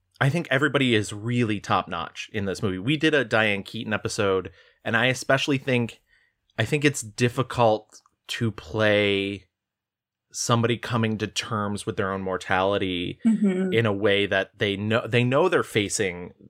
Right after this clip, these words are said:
Speaker 1: you know, that this is the last Christmas. I think she becomes the easiest character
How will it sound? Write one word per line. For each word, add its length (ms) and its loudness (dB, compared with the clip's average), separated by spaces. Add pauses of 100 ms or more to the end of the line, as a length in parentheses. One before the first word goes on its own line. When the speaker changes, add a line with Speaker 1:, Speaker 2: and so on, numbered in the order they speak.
(120)
Speaker 1:
you 120 2
know, 200 0 (100)
that 160 2
this 160 0
is 80 -6
the 100 4
last 480 2
Christmas. 560 -10 (640)
I 80 2
think 200 0
she 280 0
becomes 680 0
the 600 -2 (360)
easiest 800 0 (540)
character 920 2